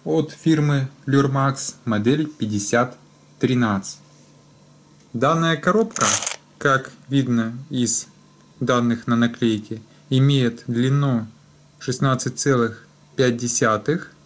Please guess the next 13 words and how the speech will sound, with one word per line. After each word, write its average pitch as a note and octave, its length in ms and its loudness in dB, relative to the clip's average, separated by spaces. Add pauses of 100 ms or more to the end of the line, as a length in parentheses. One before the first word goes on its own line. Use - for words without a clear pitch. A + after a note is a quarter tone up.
(400)
ширину C#3+ 600 2 (560)
девять C3 300 2
с - 40 -6
половиной F3 300 0
сантиметров E3+ 560 -2 (460)
и F#3+ 320 2 (260)
высоту C#3 520 0
четыре - 380 -4
сантиметра. B2 760 -4 (960)
Сделана B2 800 0
она C3 340 2
из B2+ 380 -4
оранжевого B2 800 -2